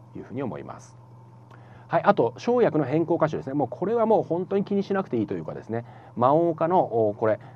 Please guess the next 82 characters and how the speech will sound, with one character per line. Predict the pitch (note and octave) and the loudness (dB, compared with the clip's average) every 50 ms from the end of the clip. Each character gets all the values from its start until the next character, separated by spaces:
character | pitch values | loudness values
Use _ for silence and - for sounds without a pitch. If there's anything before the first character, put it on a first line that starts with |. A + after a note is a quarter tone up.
| - | -8
え | A2 B2 | -6 -4
ー、 | A#2 | -2
何 | A#2+ D3 G3 G#3+ F#3 | -2 0 0 0 -2
を | C#3 | -2
起 | - C3 | -2 -2
源 | B2 B2+ G#2+ | -2 -2 -2
と | F#2+ - | -4 -4
し | - | -6
た | A#2 G2 | -4 -4
も | G2 | -2
の | G#2 A#2+ | -2 -2
で | A#2+ G2+ D#2 | -2 -4 -4
す | - | -2
か | - E3+ | 0 0
っ | F#3+ - - - - - - | 0 -2 -6 -18 -14 -6 -4
て | A2 | -2
い | G#2 G#2 | 0 0
う | G2 | 0
も | G2+ A2 | 0 0
の | A#2 | -2
が | G2+ D#2 | -2 -4
で | C2+ - | -6 -8
す | - A2+ | -6 -6
ね、 | C#3 D#3 D#3 - - - - - - - | -6 -6 -6 -10 -18 -20 -20 -20 -16 -8
も | C#3+ D3+ C#3+ C3+ C3+ C3+ C3 B2+ B2 A#2+ | -4 -4 -2 -2 -2 -4 -4 -6 -8 -8
う | |
こ | A#2+ - C3 | -10 -12 -14
ん | D3+ D3+ | -12 -10
な | D3+ | -6
風 | - - D#3 | -4 -2 -2
に | C3+ G#2+ | -2 -2
し | - - | -4 -2
な | A3+ B3 | -2 2
き | - F3+ | 2 2
ゃ | - | 2
い | - | 2
い | - - | 2 0
の | C3+ | 0
に | G2+ | 0
で | - G2 - | 0 -4 -6
す | - | -6
ね、 | A2 A#2 - - - - - - - | -8 -8 -10 -12 -18 -18 -10 -6 -4
あ | F3+ F3+ G3 | 4 8 8
え | G3+ | 8
て | - C3 | 8 8
こ | A2+ B2 A#2 | 4 0 2
う | |
ラ | G#2 G2+ A2+ | 4 4 4
テ | B2 - G3 G3 | 4 4 4 6
ン | F#3 | 6
語、 | F3+ D#3+ A2+ | 4 2 2
外 | G#2+ B2 E3+ F3+ F3 | 2 2 2 4 4
国 | F#3 E3 D#3 | 4 4 4
語 | E3+ D#3+ D#3+ D#3 | 4 4 4 4
で | D3 | 4
で | - D#2 - | 2 0 -4
す | - | -6
ね、 | - G#2 A2+ - - - - - - | -6 -6 -8 -8 -12 -20 -18 -14 -8
え | A2 G#2+ F#2 F2 F2 F2 E2+ - | -6 -4 -4 -4 -4 -6 -8 -8
ー、 | - | -8
ち | - | -10
ょ | F#2 | -10
っ | |
と | - - D#2+ | -8 -8 -10
な | D#2 E2+ D#2+ D2 C#2 D2+ | -10 -10 -12 -14 -14 -16
ん | F2 F#2+ | -14 -14
て | B2+ | -14
い | - | -14
う | |
の | - - | -14 -14
か | - - | -14 -10
な、 | A#2 B2+ B2+ B2+ B2+ C3+ - - - - - - - - - | -6 -4 -4 -4 -4 -6 -8 -14 -20 -20 -20 -20 -16 -8 -4
あ | G#2 G#2 | -2 -2
の、 | G#2 G2 F#2+ F#2+ F#2+ F#2 - | 0 0 -2 -2 -4 -4 -2
表 | G#2+ | -2
現 | G2 G2+ F2+ D#2 | -2 -2 -4 -6
す | - F2 | -6 -8
る | D#2+ | -8
と | D#2 D#2+ | -8 -8
い | C#2+ | -8
う | C2 | -8
か、 | - C#2 C#2+ - | -8 -8 -8 -8